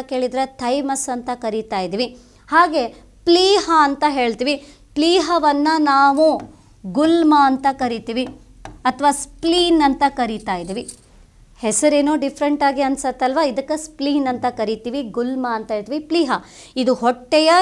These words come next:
ಹಿಂಬದಿಯಲ್ಲಿ ಡೈಫರ್ಗಮ್ಗಳ ಕೆಳಗೆ ಇರುತ್ತೆ. ಹೊಟ್ಟೆಯ ಹಿಂಭಾಗದಲ್ಲಿ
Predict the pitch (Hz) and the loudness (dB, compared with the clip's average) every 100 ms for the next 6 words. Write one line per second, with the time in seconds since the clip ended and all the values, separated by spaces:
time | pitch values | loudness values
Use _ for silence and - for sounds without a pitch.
0 | 359 - 262 285 285 262 262 247 247 277 | 2 -2 0 2 2 -2 0 0 2 0
1 | 240 - _ _ 185 165 220 240 311 302 | -2 -10 _ _ -4 2 2 2 0 0
2 | 285 269 262 262 320 - 220 226 240 214 | 0 0 0 0 -2 -4 -2 0 -2 -4
3 | 180 - 202 - _ _ _ 254 269 - | -6 -10 -12 -14 _ _ _ -2 0 0
4 | 269 302 240 262 285 277 269 254 254 254 | 2 2 2 0 2 4 2 2 -2 -2
5 | 277 349 392 - | 0 -2 -4 -12